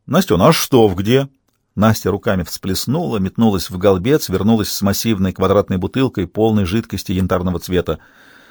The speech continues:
"Сам настаивал на таежных травах", — с гордостью сказал Трифон, разливая настойку по чаркам.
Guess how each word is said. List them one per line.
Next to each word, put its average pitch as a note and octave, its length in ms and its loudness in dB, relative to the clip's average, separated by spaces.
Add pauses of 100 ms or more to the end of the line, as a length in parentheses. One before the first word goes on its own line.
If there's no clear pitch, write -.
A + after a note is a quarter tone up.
(500)
"Сам A2+ 440 4
настаивал A2 720 6
на F2 100 0
таежных F#2 480 2
травах", — E2+ 560 -2 (180)
с F2 140 -8
гордостью F2+ 480 0
сказал F2 300 -4
Трифон, A#2 480 -2
разливая F#2+ 460 0
настойку F#2 420 -2
по F2+ 140 -2
чаркам. E2+ 420 -2